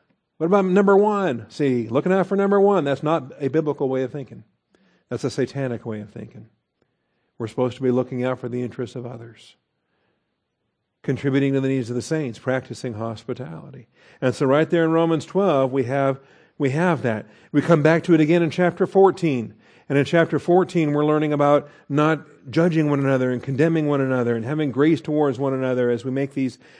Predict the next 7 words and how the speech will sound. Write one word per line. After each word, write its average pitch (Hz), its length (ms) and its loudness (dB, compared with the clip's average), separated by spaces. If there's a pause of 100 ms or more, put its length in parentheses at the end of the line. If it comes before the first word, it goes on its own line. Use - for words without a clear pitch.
(140)
applications. 143 1200 0 (2000)
And 123 120 0
it's, 117 260 -4
uh, 117 280 -4 (800)
defined 139 440 0
here 127 220 0
as 123 280 -4